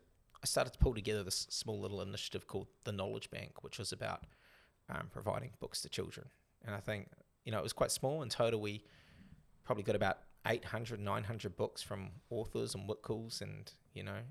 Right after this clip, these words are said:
a few donated and things, and managed to get the council to have a storage unit to, you know, to store all the books in. And then, um,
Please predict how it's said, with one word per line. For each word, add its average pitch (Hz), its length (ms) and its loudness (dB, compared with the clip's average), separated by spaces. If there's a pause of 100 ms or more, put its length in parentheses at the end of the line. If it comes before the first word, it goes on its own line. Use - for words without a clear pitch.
(120)
a - 40 -10
few 117 180 -4
donated 104 500 2
and 104 160 -6
things, 117 320 -2
and 101 100 -4
managed 101 280 -2
to 110 60 -4
get 117 140 -2
the 104 80 -4
council 101 440 0
to 101 280 -2 (380)
have 104 140 -2
a 98 40 2
storage 104 460 4
unit 107 300 0
to, 104 260 -2 (240)
you 104 100 -4
know, 101 120 -2
to 101 120 -6
store 101 220 2
all 98 80 0
the 92 80 -2
books - 320 -2
in. 117 180 -6 (520)
And 113 120 2
then, 101 320 0
um, 131 260 -6